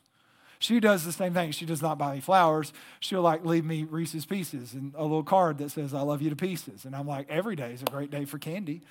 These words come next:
And so, right? But do, do you see the point? The, the point is this, that love produces action. Real love produces action. Listen,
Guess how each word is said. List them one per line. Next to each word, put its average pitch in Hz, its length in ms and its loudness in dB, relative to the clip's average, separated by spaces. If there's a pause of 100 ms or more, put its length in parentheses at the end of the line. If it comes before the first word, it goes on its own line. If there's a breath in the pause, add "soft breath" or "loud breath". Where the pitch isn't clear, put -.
(680 loud breath)
And 233 200 8
so, 208 460 10 (1700 loud breath)
right? 208 360 6 (400 soft breath)
But 226 140 4
do, 262 220 8
do 233 120 4
you 247 120 6
see 269 240 4
the 240 120 6
point? 208 500 0 (760)
The, 254 240 2 (100)
the 214 100 4
point 247 400 2
is 175 180 0
this, 208 460 4
that 185 240 2
love 214 400 8
produces 185 720 -2
action. 147 680 -4
Real 240 300 4
love 196 280 2
produces 165 560 -2
action. 147 580 -8 (640 soft breath)
Listen, 175 280 -2